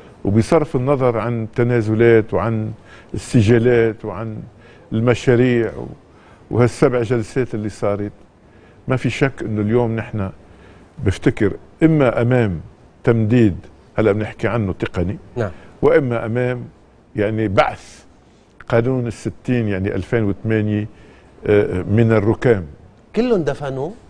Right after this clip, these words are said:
Speaker 2: وكلهم بدهم يحيوا كأنه هيك.
Speaker 1: هذا ما بفتكر إنه كلهم بدهم يحيوا، لا، هذا غير صحيح.
Speaker 2: آه.
Speaker 1: ولكن ما عندهم حل
Speaker 2: طيب.
Speaker 1: آخر.
Speaker 2: ب-، بالخيارات المطروحة بروفيسور نجار، يعني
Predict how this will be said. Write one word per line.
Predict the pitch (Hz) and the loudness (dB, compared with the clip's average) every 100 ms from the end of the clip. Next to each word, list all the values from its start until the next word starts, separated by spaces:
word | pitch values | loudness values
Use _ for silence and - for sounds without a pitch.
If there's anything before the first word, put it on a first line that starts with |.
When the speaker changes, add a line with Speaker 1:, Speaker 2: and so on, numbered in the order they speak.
| - - - - - - 117 | -20 -20 -20 -20 -20 -20 -12
Speaker 2:
وكلهم | - 190 180 | -4 -2 0
بدهم | 160 156 151 | -2 -2 -4
يحيوا | 147 - 135 110 - - - _ - _ _ - - _ _ - _ | -6 -10 -14 -16 -20 -20 -20 _ -20 _ _ -20 -20 _ _ -20 _
كأنه | 127 127 127 135 | -10 -8 -6 -6
هيك. | 151 113 | -6 0
Speaker 1:
هذا | 190 233 220 | 2 4 2
ما | 226 | 2
بفتكر | 330 - - 190 143 131 | 2 2 0 2 2 0
إنه | 135 123 | -2 -2
كلهم | - 156 135 113 | 0 0 0 -2
بدهم | 98 110 98 | -2 -2 -2
يحيوا، | 95 - 95 | -4 0 0
لا، | 101 98 | 2 2
هذا | 113 101 | 2 2
غير | 90 | 0
صحيح. | - 82 - - - - 104 | -4 -10 -12 -16 -20 -20 -18
Speaker 2:
آه. | 90 - - | -18 -6 2
Speaker 1:
ولكن | 139 160 - 147 127 120 85 - - 139 | 4 4 2 -2 -4 -10 -12 -14 -12 -4
ما | 165 | -2
عندهم | 190 208 165 170 156 160 - - | 0 2 2 2 0 -6 -14 -14
حل | - - 165 | -6 0 0
Speaker 2:
طيب. | 165 160 | 0 -2
Speaker 1:
آخر. | 185 185 - - - - - - - - - - - 139 | 0 0 -2 -14 -16 -20 -20 -20 -20 -20 -20 -20 -16 -2
Speaker 2:
ب-، | 170 202 | 0 4
بالخيارات | 190 196 - 196 185 202 - | 4 4 2 0 2 0 0
المطروحة | 143 131 143 131 - 104 98 | -4 -6 -6 -6 -4 -4 -4
بروفيسور | - 101 110 123 117 | -8 -10 -2 2 2
نجار، | 117 104 117 110 | 0 2 2 2
يعني | 110 110 120 123 | 2 2 0 -2